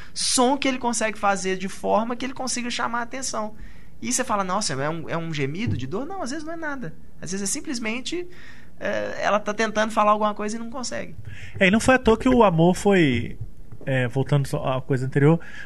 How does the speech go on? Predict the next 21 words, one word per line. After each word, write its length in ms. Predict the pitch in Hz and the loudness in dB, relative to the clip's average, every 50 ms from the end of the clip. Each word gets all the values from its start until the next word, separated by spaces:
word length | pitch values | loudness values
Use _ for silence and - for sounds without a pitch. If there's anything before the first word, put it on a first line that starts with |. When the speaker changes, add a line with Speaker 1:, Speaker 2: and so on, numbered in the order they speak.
| - - | -10 -6
Speaker 2:
foi 240 | - - 165 170 175 | 4 6 6 6 6
criticado 680 | - - 202 202 - - - - 240 247 269 233 202 | 4 0 0 0 0 -2 4 6 6 6 6 4 2
um 40 | 151 | 0
pouco 340 | - - 160 175 170 - | 4 4 4 4 4 2
até 260 | 139 - - 139 135 139 | -2 2 4 4 4 4
por 320 | 135 - - - 180 - | 4 0 0 0 0 0
ser 300 | - - - 165 165 170 | 2 4 6 8 8 8
um, 340 | 175 170 160 151 139 131 139 - - - - - - - | 8 8 6 4 4 0 -2 -6 -10 -10 -10 -10 -4 2
o 120 | 147 147 | 4 6
filme 300 | 139 - - 170 170 180 | 6 8 6 6 6 6
do 80 | 180 165 | 6 6
Haneke 440 | 147 160 156 143 143 160 156 - 156 | 6 6 8 6 6 4 4 0 2
mais 640 | 143 143 143 151 165 170 170 160 - - - - - - - | 4 6 6 6 6 4 2 2 -2 -4 -6 -6 -8 0 2
pasteurizado 760 | 175 - - - 170 160 160 143 127 147 143 143 143 135 135 | 2 2 6 6 8 8 8 6 6 8 8 8 6 4 0
pra 140 | - 147 139 | -2 -2 -2
festival, 600 | - - 143 - - 160 135 139 104 - 127 120 | -2 -4 -4 -2 -2 2 2 2 2 2 0 -4
né? 260 | 117 120 123 135 135 135 131 - 170 180 - | -4 -4 -4 -4 -6 -6 -8 -8 -8 -8 -8
Aquele 200 | - - 139 127 | -2 0 0 0
clichê 400 | - - 135 120 - - 139 139 | 2 2 2 2 2 2 2 2
do 60 | 127 | 2
filme. 180 | - - 135 - | 2 -2 -4 -4